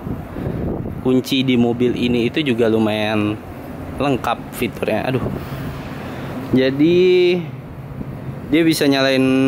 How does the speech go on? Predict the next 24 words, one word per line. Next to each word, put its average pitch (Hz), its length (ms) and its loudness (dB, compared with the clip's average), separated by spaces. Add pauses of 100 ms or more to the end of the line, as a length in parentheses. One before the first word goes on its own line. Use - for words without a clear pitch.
mesin 131 320 2
juga 123 240 2
dari, 117 480 2 (880)
eh, 113 260 2 (140)
kunci. 143 400 2
Kalau 127 240 2
kalian 123 400 4
misal 123 160 0
mau 120 320 2 (400)
pergi, 131 480 2 (720)
terus 123 380 4 (580)
mau 120 80 0
nyalain 117 880 4
dulu, 123 320 6
kayak 110 160 2
manasin 113 400 0
bentar, 110 400 0 (240)
walaupun 117 320 2
mobil 120 240 2
modern 120 400 2
nggak 110 80 2
perlu 113 160 0
dimanasin 110 480 0
lama-lama 107 400 2